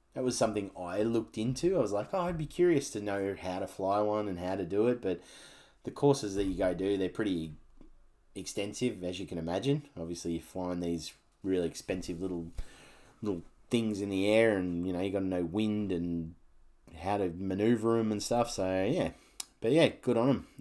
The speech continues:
Um, yeah, it'll be interesting. So that was one note I had, guys. <sighs> The other one, <laughs> I found this one funny. This one made me laugh. Uh, where are we?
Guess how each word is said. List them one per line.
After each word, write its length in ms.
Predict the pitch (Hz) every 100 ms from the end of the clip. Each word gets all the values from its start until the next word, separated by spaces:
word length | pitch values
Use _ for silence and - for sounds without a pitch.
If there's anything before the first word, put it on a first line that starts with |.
| -
Um, 500 | 95 92 92 92 - _ _ _ _ _ _ _ -
yeah, 100 | 147
it'll 260 | - - 95
be 100 | 107
interesting. 380 | 147 165 - - - - _ _ _ - - - - - - - - - _ _ -
So 100 | 123
that 160 | 131
was 100 | 143
one 240 | 135 156 175
note 200 | 113 104
I 60 |
had, 220 | 92 101 90
guys. 420 | 117 190 202 160
<sighs> 420 | 135 - - -
The 100 | 117
other 140 | 117 110
one, 160 | 95 -
<laughs> 140 | - -
I 60 |
found 360 | - - 139 131
this 160 | 113
one 140 | 92 82
funny. 320 | 90 87 80 - - - _ 117
This 160 | 110
one 120 | 98
made 160 | 92 87
me 80 | 85
laugh. 300 | 82 78 - - - _ _ _ _ _ _ _ - -
Uh, 640 | 80 78 78 80 78 82
where 180 | 71 65
are 120 | 65
we? 220 | 65